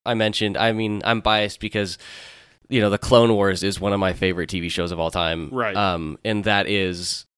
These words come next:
Speaker 1: you know, the, just watching the evolution of this story through so many different I Ps and years. I mean, Clone Wars, Rebels, this, uh, it's just, it's,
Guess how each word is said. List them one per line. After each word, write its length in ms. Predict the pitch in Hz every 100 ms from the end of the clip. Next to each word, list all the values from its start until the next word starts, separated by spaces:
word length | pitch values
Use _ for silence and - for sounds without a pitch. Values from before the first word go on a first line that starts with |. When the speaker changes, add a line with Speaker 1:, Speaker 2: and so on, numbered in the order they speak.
| _ _
Speaker 1:
you 120 | 113
know, 300 | 87 55 52 95
the, 380 | 107 98 76 - -
just 280 | 120 110 -
watching 600 | 120 117 117 120 110 101
the 180 | 101 101
evolution 580 | 98 95 98 95 104
of 160 | 98 90
this 140 | 95 -
story 460 | - 95 92 92
through 200 | - 95
so 240 | - 101 92
many 160 | 92
different 560 | 90 87 92 87 87 - _ _ _ _ - 92
I 180 | 101
Ps 360 | 90 95 92 82
and 100 | 87
years. 460 | 87 95 85 80 85
I 80 | 85
mean, 260 | 85 82 - - - -
Clone 300 | 139 117 104
Wars, 280 | 90 78 -
Rebels, 540 | 98 98 95 90 78
this, 560 | 85 104 98 - - - - - - -
uh, 220 | 98 85 -
it's 160 | 113
just, 300 | 131 107 -
it's, 340 | 117 - -